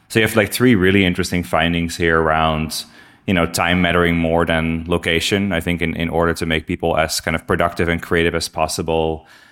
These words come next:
The fact that time together matters, but it doesn't mean that we have to be together all the time. Probably the opposite almost, right?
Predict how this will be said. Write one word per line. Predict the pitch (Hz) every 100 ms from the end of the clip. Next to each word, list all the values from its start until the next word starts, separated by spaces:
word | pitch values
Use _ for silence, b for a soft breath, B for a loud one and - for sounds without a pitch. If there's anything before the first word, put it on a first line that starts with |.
| B
The | 90
fact | 104 95
that | 90
time | - 87 90
together | 92 90 85
matters, | 80 85 101
but | 104
it | 87
doesn't | 85 87 90 87 - -
mean | 90 92 92 107
that | 98 -
we | 92
have | 87
to | -
be | 85 85
together | - 85 85 76
all | 82 87
the | 98
time. | 101 95 104 123
Probably | 123 92 92
the | 87
opposite | 82 90 104 101
almost, | 98 98 95 95
right? | 87 110 139